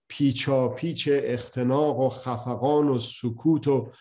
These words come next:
اه، اینا و سانسور و خودسانسوری اعمال بکنن. واجبه براش، لازمه براش، وگرنه سنگ رو سنگ قدرت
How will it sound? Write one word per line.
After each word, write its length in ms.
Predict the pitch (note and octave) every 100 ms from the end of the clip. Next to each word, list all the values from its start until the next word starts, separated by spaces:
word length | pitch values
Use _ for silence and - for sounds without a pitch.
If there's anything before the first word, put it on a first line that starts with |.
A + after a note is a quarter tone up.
| - - -
اه، 380 | B2+ B2+ B2 B2
اینا 460 | D3 C3+ C3+ C3 A#2+
و 280 | B2+ B2
سانسور 680 | A#2 - D3 C3+ B2 - D3+
و 60 | C#3+
خودسانسوری 840 | - C3 - C3 A#2 - B2+ D#3
اعمال 300 | C#3 B2+ B2
بکنن. 540 | A#2+ A#2 B2 B2 B2 B2 _ _ _ _ _ _ _ _ _ _ _ -
واجبه 760 | A2 C3 D3 D3+ A#2+ G3 G#3+
براش، 500 | E3+ D3+ B2+ A2 -
لازمه 600 | A#2 C#3+ D3 C3+ D#3+ G3+
براش، 480 | D#3 C#3 G#2+ F#2+ - _ _ _ -
وگرنه 360 | C#3 C3+ C#3
سنگ 440 | E3 - D3+ F3 F3
رو 80 | D3
سنگ 440 | - D3 C#3 C3+
قدرت 640 | A#2+ A2+ B2+ B2+ C3 A2+